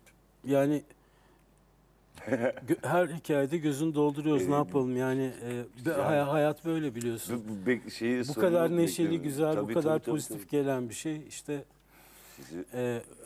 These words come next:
Speaker 1: biz, evet, hayat da böyle inişli çıkışlı, bitişli.
Speaker 2: başka bir aleme götürüyor.
Speaker 1: Evet. E, gerçekten de hayat film gibiymiş.
Speaker 2: Evet, öyle.
Speaker 1: Değil mi?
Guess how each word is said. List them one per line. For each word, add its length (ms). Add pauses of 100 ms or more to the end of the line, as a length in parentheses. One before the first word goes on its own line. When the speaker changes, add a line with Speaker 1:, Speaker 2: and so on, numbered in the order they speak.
(440)
Speaker 1:
biz, 160 (220)
evet, 180
hayat 340
da 120
böyle 380 (680)
inişli 360
çıkışlı, 680 (640)
bitişli. 380
Speaker 2:
başka 340
bir 80
aleme 340
götürüyor. 260
Speaker 1:
Evet. 1700
E, 40
gerçekten 540
de 40
hayat 360
film 280
gibiymiş. 600
Speaker 2:
Evet, 280
öyle. 100
Speaker 1:
Değil 100
mi? 180